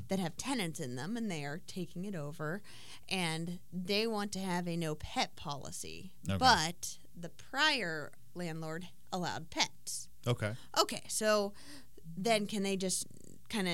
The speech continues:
Speaker 1: unilaterally change that? And the answer there is, naturally, 'cause in all things in law, the answer is always, "It depends."
Speaker 2: Hmm. Of
Speaker 1: Okay,
Speaker 2: course it
Speaker 1: s-
Speaker 2: is.
Speaker 1: So,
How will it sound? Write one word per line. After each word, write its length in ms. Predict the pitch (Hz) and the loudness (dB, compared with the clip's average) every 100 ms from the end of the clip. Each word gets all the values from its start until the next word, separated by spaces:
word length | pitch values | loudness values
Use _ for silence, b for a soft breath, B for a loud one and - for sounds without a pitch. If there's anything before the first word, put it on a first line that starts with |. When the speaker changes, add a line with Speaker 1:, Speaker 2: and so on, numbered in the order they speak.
| 165 | 0
Speaker 1:
unilaterally 960 | 165 208 233 233 214 202 202 202 208 | 2 4 6 6 6 4 4 2 2
change 600 | - - 208 214 196 175 | 2 2 6 6 6 4
that? 420 | 147 113 58 - - B B B B | 2 0 -2 -10 -12 B B B B
And 180 | 262 262 | 2 4
the 160 | 254 220 | 6 6
answer 320 | 233 - 370 | 6 6 6
there 180 | 285 269 | 6 6
is, 360 | 302 339 - | 4 2 0
naturally, 560 | 220 202 185 - 220 277 | 2 4 4 2 0 0
'cause 220 | - 185 | 4 6
in 100 | 190 | 8
all 140 | 175 175 | 8 6
things 340 | 196 185 180 | 6 8 8
in 100 | 185 | 6
law, 220 | 180 185 | 6 6
the 220 | 226 208 | 6 8
answer 260 | 185 185 226 | 8 6 6
is 140 | 208 | 8
always, 500 | 190 190 226 294 - - | 10 10 8 6 4 2
"It 140 | - 427 | 2 4
depends." 720 | 453 466 523 330 196 - - - | 4 8 8 8 4 2 0 -4
Speaker 2:
Hmm. 320 | - - 85 78 - B B | -4 -2 -4 -6 -10 B B
Of 60 | 104 | 4
Speaker 1:
Okay, 180 | 240 185 | 8 8
Speaker 2:
course 200 | 117 101 | 6 2
it 60 | |
Speaker 1:
s- 60 | 95 | 0
Speaker 2:
is. 260 | 90 - - B B B B 247 | -2 -4 -8 B B B B 0
Speaker 1:
So, 500 | - 277 214 156 | 6 8 8 6